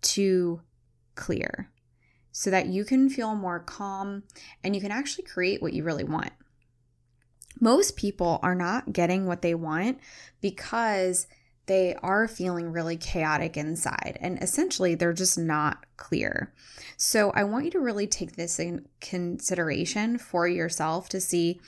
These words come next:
what is really going on with me. And most of the time that I see that people are most successful is because these people get really clear about where they want to go. So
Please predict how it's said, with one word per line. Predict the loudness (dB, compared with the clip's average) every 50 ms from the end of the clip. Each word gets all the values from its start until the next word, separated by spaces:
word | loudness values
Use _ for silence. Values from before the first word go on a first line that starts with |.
| -20 -20 -20 -20 -20 -20 -10 -2
what | 2 4 6
is | 6 6 6
really | 4 4 2 2
going | 2 2 0 0 0 0
on | 0 0 0 0
with | -2 -4 -4 -4
me. | -6 -6 -6 -8 -10 -12 _ _ _ -20 -20 -20 -20 -20 -20 -20 _ _ 2
And | 4 4 6 4 4 2 0 -2 -6 _ _ _ _ _ _ _ _
most | -2 0 2 4 4 4 4 4 2
of | 0
the | 0
time | -2 -2 -2 -2 0 0 0 0 0 0 0
that | 2 2 2 2
I | 2 2
see | 2 0 0 0 0
that | -2 -2 -2
people | -4 -4 -2 -2 -2
are | -2 -2
most | -4 -6 -6 -4 -2 0 0 0
successful | -2 -2 -2 0 0 0 0 0 -2 -4 -4 -6 -6 -6 -4 -4
is | -4 -2
because | -2 -2 -4 -2 0 0 0 0 -2 -2 -6 -10 -20 _ _ _ _ _ _
these | -2 0 2 0 0
people | 0 -2 -2 0 0 0 2 2 0 -2 -2
get | -2 -2 -2 -2
really | -4 -6 -2 2 4 4 6 6 4 4 4 2 2 0 -2 -4 -6
clear | -4 -2 0 2 2 4 4 4 2 2 0 -2 -6 _ -20 -20 -20 -8 _
about | 0 2 4 4 4 4 4 2
where | 2 2 4 4 4 4
they | 4 4 4
want | 4 2 0 -2 -2 -2
to | -2 -2
go. | 0 0 0 0 -2 -2 -4 -6 -8 -8 _ _ _ _ _ _ _ _ _ _ _ _ _ _ _ _ _ _ _ _ _ _ _ _ _ -6
So | -2 0 4 4 4 4 4 2 0 0 -4 -8